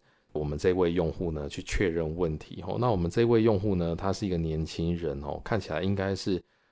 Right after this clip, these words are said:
大学或者是研究所的年纪。他说呢，这个萤幕上面有坏点也有亮点。那我就说，诶，我真的看不出来，你可不可以指给我看？结果呢，这位用户朋友呢，他就指着这个萤幕上面说，诶，你看，你看，这边有一个坏点。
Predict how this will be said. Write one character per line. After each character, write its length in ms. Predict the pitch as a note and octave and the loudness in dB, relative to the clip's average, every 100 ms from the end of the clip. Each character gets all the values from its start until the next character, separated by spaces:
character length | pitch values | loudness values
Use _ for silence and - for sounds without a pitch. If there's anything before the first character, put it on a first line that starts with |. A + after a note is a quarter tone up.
| - | 6
大 200 | C3 F#2 | 8 8
学 220 | - D#2+ | 4 -2
或 160 | - E2+ | 2 2
者 120 | D2+ | 2
是 160 | E2+ | -2
研 200 | F2 D2+ | -2 -2
究 240 | D#2 F2+ D2+ | 0 0 0
所 260 | - C#2 | -4 -8
的 100 | C#2 C#2 | -6 -6
年 280 | D2 C#2+ | -6 -8
纪。 280 | D2 E2 C#2+ - _ _ _ _ - | -8 -8 -10 -12 _ _ _ _ -4
他 120 | B2+ | 2
说 200 | C3 B2 | 4 6
呢， 160 | B2 G2+ | 8 6
这 100 | A2 | 2
个 80 | G#2 | -2
萤 140 | E2 | 0
幕 160 | F#2+ F#2 | 2 2
上 160 | G2 | 2
面 240 | F2+ D#2+ D#2+ | 2 0 -4
有 260 | D2 C#2 - - | -4 -6 -8 0
坏 160 | G2+ | 2
点 220 | D#2 D2 E2+ | 2 -2 -6
也 80 | F2+ | -4
有 140 | D2 | -4
亮 260 | D#2 E2 C#2+ | -2 -4 -6
点。 200 | - - - _ _ _ | -10 -10 -12 _ _ _
那 120 | - | 2
我 60 | G#2 | 2
就 100 | G#2+ | 2
说， 120 | - | 2
诶， 60 | D3+ | 4
我 260 | D3 E2 | 6 6
真 200 | D2+ A2+ | 4 4
的 100 | G#2 | 4
看 180 | E2 G#2+ | 4 2
不 80 | F#2+ | 2
出 220 | F2 F2 | 0 -2
来， 220 | E2 D2 | -4 -4
你 100 | D2 | -6
可 80 | D2 | -6
不 60 | F2+ | -4
可 60 | F2 | -4
以 40 | |
指 200 | - - | -4 -10
给 140 | C2 E2+ | -6 -4
我 180 | C#2+ C2 | -4 -6
看？ 260 | - D2+ - _ _ _ _ _ _ _ _ - | -8 -8 -8 _ _ _ _ _ _ _ _ 0
结 160 | C3 | 6
果 160 | D3+ G#2 | 8 8
呢， 320 | F#2 F#2 F#2 | 6 4 4
这 160 | F#2 A2 | 6 6
位 340 | A2 G2 F#2 | 8 6 4
用 160 | G2+ F#2+ | 4 2
户 120 | G2 | 0
朋 200 | - F2 | -4 0
友 180 | E2+ D2 | 0 0
呢， 240 | C#2+ D2 | -4 -6
他 160 | C#2+ F#2 | -4 -2
就 280 | F2+ F2+ D#2 | 2 2 0
指 200 | - D#2 | -4 -6
着 160 | D#2 | -4
这 120 | D#2 F2 | -2 -2
个 60 | |
萤 140 | F#2+ D#2+ | -2 -2
幕 140 | E2 | -2
上 160 | D#2+ E2+ | -2 -2
面 140 | E2 | -2
说， 100 | G2 | 0
诶， 100 | B2 | 4
你 120 | B2+ | 4
看， 180 | F2 F#2+ | 2 -2
你 60 | D#2 | 0
看， 120 | F2+ | -2
这 100 | F2 | -2
边 180 | - F#2 | -2 -2
有 200 | D2 C2+ | -2 -4
一 100 | D#2 | -6
个 240 | - D2+ | -2 -4
坏 320 | - - D#2 C#2 | -2 -2 -2 -2
点。 240 | D#2 A1+ | -8 -8